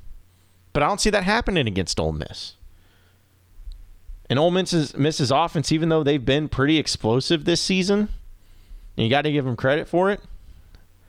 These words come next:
when they've gone up against solid teams, they haven't scored many points. Granted, the two teams they've gone up so far is, uh, Alabama and L S U, where they scored seven and sixteen respectively.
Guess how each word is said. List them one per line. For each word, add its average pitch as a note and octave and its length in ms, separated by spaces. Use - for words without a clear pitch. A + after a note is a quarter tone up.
when B2+ 140
they've C#3 100
gone E3 180
up F#3 80
against D#3+ 320
solid E3 300
teams, F3+ 300
they A#2+ 80
haven't D#3+ 220
scored E3 300
many C#3+ 180
points. - 520
Granted, F#2+ 300
the F#2+ 40
two A2+ 180
teams A2+ 220
they've G2+ 140
gone A2+ 180
up D#3 160
so C3 160
far C#3 380
is, A2+ 200
uh, G#2 280
Alabama C3+ 480
and B2 80
L D3+ 160
S A#2 180
U, G#3+ 340
where B2+ 100
they B2 100
scored C3+ 300
seven D3+ 380
and A2+ 100
sixteen D#3+ 540
respectively. G#2+ 640